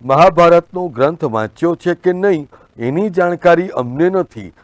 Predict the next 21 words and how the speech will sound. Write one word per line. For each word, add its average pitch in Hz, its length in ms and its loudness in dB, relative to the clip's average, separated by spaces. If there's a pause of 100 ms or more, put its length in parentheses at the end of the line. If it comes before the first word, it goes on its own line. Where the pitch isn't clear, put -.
(220)
પરંતુ 170 500 -2
બાણશૈયા 143 720 0
પર 165 220 -2
સૂતેલા 120 540 0
ભીષ્મ 107 380 -6
પિતામહ 135 580 0 (300)
અને 135 200 -4
ભગવાન 123 500 -2
શ્રી 147 160 -8
કૃષ્ણ 139 380 -6
વચ્ચેનો 135 540 -6
સંવાદ 120 580 0 (260)
સૌ 143 180 0
કોઈ 165 240 -4
જાણે 120 380 -4
છે. 117 340 -8 (540)
ગુજરાત 139 460 2
સરકારના 131 720 0 (260)
આ 160 260 4
મંત્રીના 151 800 -2
ઇતિહાસ 143 500 2